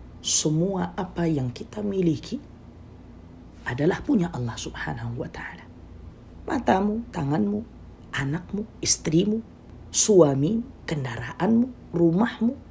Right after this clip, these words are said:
dan semua nikmat yang Allah Subhanahu wa Ta'ala berikan kepada kita, semuanya adalah punya Allah, semuanya adalah milik Allah. Allah Subhanahu wa Ta'ala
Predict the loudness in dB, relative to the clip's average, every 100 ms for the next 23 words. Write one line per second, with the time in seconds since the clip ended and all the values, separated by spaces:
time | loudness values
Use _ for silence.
0 | -20 -20 -18 -12 -8 0 4 6 4 4
1 | 0 2 -2 0 0 0 -4 -4 -2 0
2 | 0 -4 -6 -6 -2 0 2 0 -4 -6
3 | -10 -12 -2 0 2 0 -6 -12 -12 -16
4 | -18 -20 -20 -20 -18 -18 -16 -12 -6 -4
5 | -2 -2 -2 -2 -2 -4 -8 0 4 6
6 | 4 4 4 2 -4 -14 -20 -16 -4 -2
7 | -2 -2 -2 -2 -2 -2 0 0 -2 -6
8 | -8 -10 -16 -20 -20 -20 -20 -18 2 4
9 | 4 0 0 4 4 6 4 2 0 0
10 | 0 0 -2